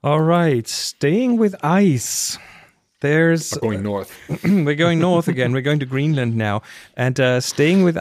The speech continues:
Speaker 1: ice, um, who would have thought that melting ice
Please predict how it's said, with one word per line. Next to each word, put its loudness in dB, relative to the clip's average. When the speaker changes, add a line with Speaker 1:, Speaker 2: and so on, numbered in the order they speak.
Speaker 1:
ice, 0
um, 0
who 0
would 2
have 0
thought -2
that -2
melting 0
ice 0